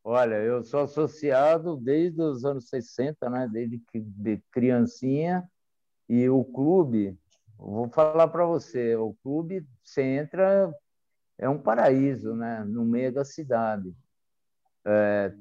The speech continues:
todo mundo que vem aqui passa,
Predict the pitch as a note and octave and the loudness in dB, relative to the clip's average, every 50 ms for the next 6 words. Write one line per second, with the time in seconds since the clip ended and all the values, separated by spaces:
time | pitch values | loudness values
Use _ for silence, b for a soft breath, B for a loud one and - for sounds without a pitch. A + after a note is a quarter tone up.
0 | G#2 - D3 E3+ F#3+ G3 F3 E3 D3 C#3 C#3 C#3+ C#3+ C#3 B2 - D3 C#3 B2 A2+ | -4 0 2 2 2 2 0 -2 -2 -2 -2 -2 -2 -4 -4 -6 -6 -8 -8 -6
1 | G#2+ A#2 A#2+ A#2 G#2+ G#2 G2 - _ B2+ C#3 D#3 E3 D3+ B2+ F#2 - - _ _ | -6 -4 -4 -4 -4 -4 -6 -8 _ -4 -2 0 0 0 -2 -4 -8 -16 _ _
2 | _ _ _ - - - - _ _ _ _ - C#3 D3+ D#3+ C#3+ - - C3 A2+ | _ _ _ -20 -20 -20 -20 _ _ _ _ 4 6 6 6 4 0 -2 0 0
3 | F#2+ E2 | 0 0